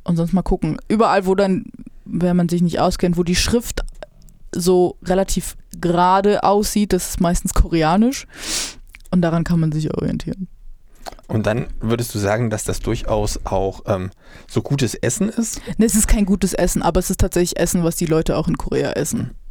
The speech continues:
Speaker 1: Ähm, deswegen funktioniert das halt. Man kann's halt noch so ein bisschen pimpen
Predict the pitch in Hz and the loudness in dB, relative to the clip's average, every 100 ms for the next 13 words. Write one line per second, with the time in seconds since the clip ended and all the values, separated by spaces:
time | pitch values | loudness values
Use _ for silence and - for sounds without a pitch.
0 | - - - - - - - - - - | -14 -14 -18 -18 -20 -20 -20 -20 -20 -10
1 | - 175 151 151 - - 170 - 160 156 | -2 0 2 0 -4 -4 -4 0 0 0
2 | 156 - - - - - - - 175 160 | -2 -4 -8 -10 -14 -18 -20 -6 -4 -2
3 | 156 151 156 156 - - - - - - | -2 -2 -4 -2 -2 -4 -10 -20 -20 -20
4 | - - - - - - - - 196 202 | -20 -20 -18 -16 -18 -20 -20 -4 0 2
5 | 190 185 185 165 160 175 165 165 165 - | 2 2 0 0 0 0 0 0 2 4
6 | 165 160 151 156 | 2 0 -2 -4